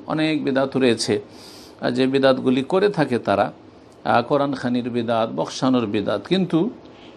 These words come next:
তারা বড় শিরক থেকে সতর্ক সাবধান করে, মাজারে যেতে নিষেধ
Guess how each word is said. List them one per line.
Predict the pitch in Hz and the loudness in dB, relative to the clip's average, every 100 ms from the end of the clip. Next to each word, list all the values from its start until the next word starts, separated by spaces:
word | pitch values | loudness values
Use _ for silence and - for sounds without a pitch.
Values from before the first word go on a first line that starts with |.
| - - | -20 -2
তারা | 123 110 110 | 2 4 4
বড় | 117 127 156 170 | 4 4 6 4
শিরক | - - 165 156 | 2 2 0 0
থেকে | - 131 135 | -4 -2 -2
সতর্ক | 139 127 120 135 | -2 -2 -4 -6
সাবধান | 139 - 110 110 117 | -6 -4 -4 -4 -6
করে, | 101 104 101 98 92 | -4 -4 -2 -4 -6
মাজারে | 92 110 110 113 110 | -4 -2 2 2 2
যেতে | 104 101 101 | -2 -2 -4
নিষেধ | 101 107 127 | -4 -4 -6